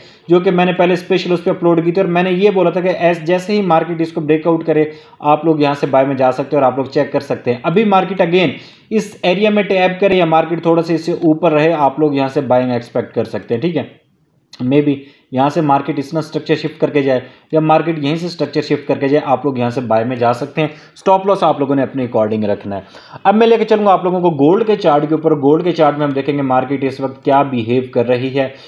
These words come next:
Gold में काफ़ी सीजन positive है, कोई investment take नहीं हुई। Market का जो नीचे वाला level उन्नीस सौ तीन का level है, Market का ऊपर वाला level इस वक्त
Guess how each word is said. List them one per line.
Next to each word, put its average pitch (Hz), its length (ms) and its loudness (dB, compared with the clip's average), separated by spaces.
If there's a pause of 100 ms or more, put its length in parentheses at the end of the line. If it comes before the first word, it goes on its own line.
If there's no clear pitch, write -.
(360)
Gold 185 460 2
में 220 300 4
काफ़ी 160 300 0
सीजन 196 260 -2
positive 180 600 0
है, 175 140 2
कोई 170 260 2
investment 165 580 0
take 156 240 0
नहीं 165 120 0
हुई। 165 100 6
Market 156 520 0
का 175 60 2
जो 151 120 2
नीचे 175 260 0
वाला 190 200 2
level 170 300 4
उन्नीस 160 280 -4
सौ 160 80 0
तीन 156 300 -2
का 175 100 2
level 165 320 4
है, 175 60 -2
Market 151 420 0
का 160 120 0
ऊपर 156 260 -2
वाला 156 200 2
level 147 300 2
इस 143 180 -4
वक्त 151 260 -2